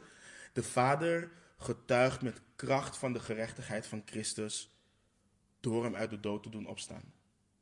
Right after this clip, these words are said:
Hij laat de wereld zien dat de wereld het verkeerd had. En dat er geen andere, geen enkel andere gerechtigheid is die naar de Vader kan en die de Vader accepteert dan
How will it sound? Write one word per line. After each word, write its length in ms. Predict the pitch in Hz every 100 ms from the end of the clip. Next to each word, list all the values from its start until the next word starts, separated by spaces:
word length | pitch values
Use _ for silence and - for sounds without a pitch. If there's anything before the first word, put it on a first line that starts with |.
| _ _ _ - -
Hij 180 | 110 127
laat 160 | 143
de 140 | 131 113
wereld 380 | 120 160 160
zien 460 | - - 98 117 156 _ _
dat 140 | - 107
de 120 | 104
wereld 320 | 110 120 113
het 140 | 104
verkeerd 400 | - - 120 123
had. 300 | 120 95 - - - - -
En 140 | 113
dat 160 | 123 131
er 60 |
geen 260 | 131 113 - -
andere, 500 | 156 202 214 170 143
geen 240 | - 151 -
enkel 260 | 196 202
andere 300 | - 160 147
gerechtigheid 600 | 131 131 131 - 110 110
is 320 | 107 110 - - - - - -
die 140 | 117
naar 120 | 113
de 80 | 107
Vader 420 | - 120 139 151
kan 380 | - 120 120 -
en 100 | 107
die 100 | 107
de 80 | 107
Vader 380 | - 117 131 135
accepteert 720 | - - - 110 110 196 - _ - - _ _
dan 500 | - 117 113 117 127